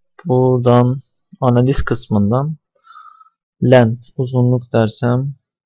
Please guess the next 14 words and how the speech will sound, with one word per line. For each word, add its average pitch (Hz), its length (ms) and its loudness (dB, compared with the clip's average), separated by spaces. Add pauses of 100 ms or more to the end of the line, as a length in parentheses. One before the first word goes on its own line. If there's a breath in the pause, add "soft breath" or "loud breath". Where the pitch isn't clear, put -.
bu 123 160 -6
çizginin 120 500 -2
uzunluğunu 123 540 -2
verir 98 260 -2
bana 117 400 -2
elli 185 280 0
olarak. - 360 -6 (580 loud breath)
Distance 123 500 -4
dersem 123 580 -2 (4000)
uzaklık 135 480 -2
verecek 101 380 -2
bana 123 360 -4
şey 104 240 -2
değerlerini. 120 680 -6